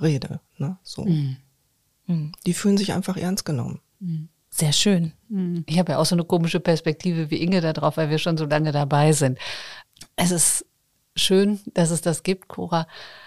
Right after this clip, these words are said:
Speaker 2: aber es ist so frustrierend, dass du die Sätze dreißig Jahre immer wieder von jungen Eltern hörst.
Speaker 3: Ja.
Speaker 2: Dass mich mal endlich jemand versteht. Also wir sind auf dem Weg in eine inklusive Gesellschaft, ne? Inge hat's gesagt. Das mit den Sonderschulen entwickelt sich, äh, wird kleiner.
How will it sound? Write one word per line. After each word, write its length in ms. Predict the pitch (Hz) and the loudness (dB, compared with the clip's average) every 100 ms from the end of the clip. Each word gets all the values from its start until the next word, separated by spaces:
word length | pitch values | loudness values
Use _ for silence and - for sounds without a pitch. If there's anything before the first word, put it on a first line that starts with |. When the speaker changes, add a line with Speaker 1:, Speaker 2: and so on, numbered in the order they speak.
| - | 0
Speaker 2:
aber 120 | 175 | 2
es 140 | 170 | 2
ist 100 | 180 | 2
so 120 | 185 | 2
frustrierend, 760 | 165 - 180 - - 180 185 175 | 0 0 0 0 0 2 4 4
dass 160 | 170 - | 2 0
du 100 | 170 | 0
die 120 | 170 | 0
Sätze 520 | 165 170 - 175 160 | 0 -2 0 0 0
dreißig 440 | - 170 175 170 | -2 0 0 2
Jahre 240 | 175 165 170 | 2 2 2
immer 260 | 156 175 | 2 2
wieder 220 | 156 170 165 | 4 4 4
von 180 | 156 | 2
jungen 200 | 143 143 | 0 0
Eltern 380 | - 147 147 143 | 0 0 2 2
hörst. 320 | 139 139 - - - | 2 0 -4 -10 0
Speaker 3:
Ja. 200 | 196 160 - | 0 0 -4
Speaker 2:
Dass 180 | - 165 | -2 2
mich 140 | 175 | 4
mal 100 | 165 | 4
endlich 360 | 160 165 170 170 | 4 2 2 2
jemand 260 | 175 170 160 | 2 2 2
versteht. 460 | 160 - 170 156 | -2 0 0 0
Also 200 | 160 156 | -2 0
wir 80 | 156 | 0
sind 200 | 156 165 | 2 0
auf 80 | 156 | 2
dem 220 | 170 156 | 2 4
Weg 160 | 165 175 | 2 2
in 80 | |
eine 120 | 160 156 | 0 0
inklusive 540 | 160 165 147 160 156 | -2 -2 0 -2 -2
Gesellschaft, 680 | 151 147 147 170 202 190 - | -2 0 0 0 -2 -2 -2
ne? 140 | 160 | -2
Inge 200 | 165 156 | 0 0
hat's 200 | 156 156 | 0 -2
gesagt. 460 | - 143 147 156 - - - - _ _ - | -6 -2 -2 -2 -8 -18 -18 -18 _ _ -6
Das 200 | 156 147 | -2 2
mit 100 | 165 | 4
den 140 | 160 | 4
Sonderschulen 580 | 151 156 170 151 170 165 | 6 6 4 4 2 4
entwickelt 460 | 156 151 156 175 151 | 4 2 2 0 0
sich, 380 | 160 - - - | 0 -2 -6 -4
äh, 260 | 147 139 - | -2 -4 -8
wird 760 | - - 131 151 165 156 165 | -18 -16 -14 -12 -6 -4 -4
kleiner. 540 | - 156 151 185 202 | -2 0 2 4 4